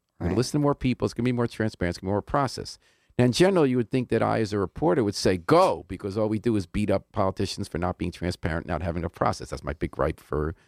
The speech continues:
Speaker 1: um, the Board of Alderman majority at the mayor right, right now. And yet, when I look at this, so what happened here is we had a lot of process, and you didn't control this process until the last month because you did not have majority in the Board of Ed.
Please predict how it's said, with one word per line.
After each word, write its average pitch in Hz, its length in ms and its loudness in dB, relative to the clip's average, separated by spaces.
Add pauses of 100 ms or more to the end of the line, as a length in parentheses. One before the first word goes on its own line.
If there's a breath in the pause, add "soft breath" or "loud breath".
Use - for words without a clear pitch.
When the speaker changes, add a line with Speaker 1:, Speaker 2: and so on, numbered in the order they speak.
(280)
Speaker 1:
um, 80 320 -2
the 82 120 -4
Board 87 280 0
of 71 60 2
Alderman 110 220 0
majority 78 320 -2
at 80 80 -10
the - 40 -18
mayor 73 220 -10
right, 65 200 -8 (100)
right 76 200 -6
now. 64 280 -4 (640)
And 151 160 4
yet, 165 160 4
when 151 120 0
I 175 80 2
look 208 200 -2
at - 120 -4
this, - 440 -2
so - 200 0
what 135 140 2
happened 185 300 -2
here 147 120 2
is 127 100 -2
we 135 80 0
had 151 120 2
a 131 40 2
lot 120 200 2
of - 60 -6
process, - 600 -6
and 107 120 0
you 143 80 6
didn't 180 180 0
control 135 260 0
this 107 140 -4
process 92 500 -4
until 92 200 -2
the 82 120 -2
last 76 260 -2
month - 320 -8 (220)
because - 360 -2
you 87 60 -6
did 85 160 -2
not 78 140 -2
have 82 100 -4
majority 78 400 0
in 76 80 -4
the 76 60 -6
Board 78 200 0
of 76 100 -4
Ed. - 200 -4